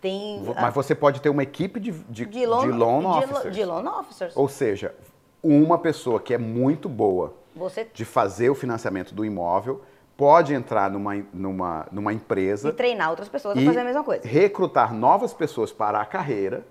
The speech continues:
Speaker 2: treinar essa equipe de consultores de mortgage, de financiamento de imóveis,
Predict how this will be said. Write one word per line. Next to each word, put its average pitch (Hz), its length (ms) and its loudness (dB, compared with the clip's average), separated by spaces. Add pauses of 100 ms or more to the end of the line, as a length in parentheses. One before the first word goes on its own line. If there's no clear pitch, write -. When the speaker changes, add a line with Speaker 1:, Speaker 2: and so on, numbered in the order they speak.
(380)
Speaker 2:
treinar 160 560 4
essa - 240 -2
equipe 110 400 -8
de 95 280 -6 (580)
consultores 98 760 -4
de 117 100 -6
mortgage, 107 580 -2
de 87 120 -12
financiamento 107 680 -8
de 139 140 -10
imóveis, 135 640 -2